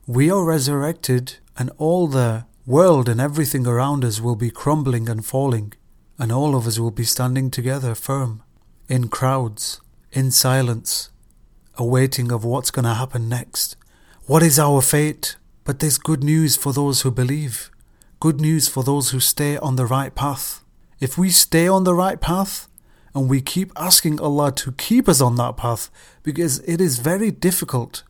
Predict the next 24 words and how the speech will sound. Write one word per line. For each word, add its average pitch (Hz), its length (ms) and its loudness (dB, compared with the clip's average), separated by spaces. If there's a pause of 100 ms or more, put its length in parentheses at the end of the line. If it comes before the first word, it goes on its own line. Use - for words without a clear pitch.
(420)
for 139 160 0
us 135 140 0
to 131 120 0
stay 135 200 0
on 120 140 0
that 117 180 -6
path. - 360 -8
We 139 180 2
need 170 340 0
Allah. 107 460 -4 (260)
Read 160 340 0
Surah 127 360 2
Al-Fatiha. 113 760 -6
It 135 180 -8
will 123 180 -2
tell 165 380 -4
you, 107 300 -6
it 123 140 -10
will 120 140 -6
remind 123 460 -2
you 110 180 -6 (480)
of 143 240 -6
those 117 300 2
things, 104 500 -6